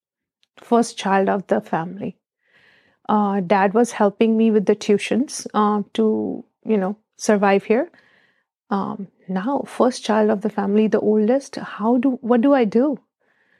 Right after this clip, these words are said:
Uh, so survival mode started. Started working part-time, took the exams, met my lovely husband. Um, he was actually very supportive. He was a good friend at that time.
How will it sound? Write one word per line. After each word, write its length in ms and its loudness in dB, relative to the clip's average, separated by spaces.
Uh, 300 -4
so 500 0
survival 640 2
mode 240 0
started. 580 -8
Started 380 2
working 360 0
part-time, 640 -2
took 260 -2
the 80 2
exams, 640 2
met 240 -2
my 120 2
lovely 480 4
husband. 480 0
Um, 440 -4
he 180 2
was 380 0
actually 500 -2
very 260 4
supportive. 640 -2
He 120 2
was 160 2
a 60 4
good 260 0
friend 280 0
at 160 -4
that 240 -2
time. 280 -8